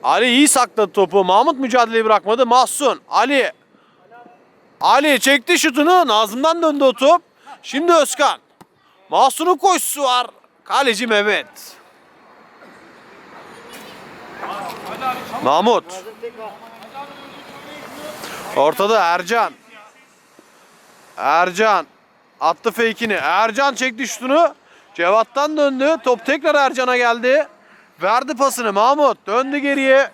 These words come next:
Kalecisi Mehmet. Kaldır topu Ercan. Karşısında Cevat var.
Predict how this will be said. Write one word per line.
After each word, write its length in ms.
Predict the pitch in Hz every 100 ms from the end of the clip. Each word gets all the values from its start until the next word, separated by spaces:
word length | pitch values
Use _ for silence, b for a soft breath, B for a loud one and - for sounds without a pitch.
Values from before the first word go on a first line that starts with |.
| _
Kalecisi 480 | 233 311 285 208 277
Mehmet. 380 | 262 269 247 175 - - _ 247 277 302 285 254 247 277 - - - - - - - - - - - - - - - - - - - - - - - - - - B B B - -
Kaldır 420 | 127 139 175 196
topu 380 | - 196 170 143
Ercan. 480 | 127 147 147 202 127 - - - - - - - - - 220 226 220 247 247 220 220 190 185 190 - - - - 180 196
Karşısında 360 | 127 139 175
Cevat 380 | 156 160 196 -
var. 180 | 160 190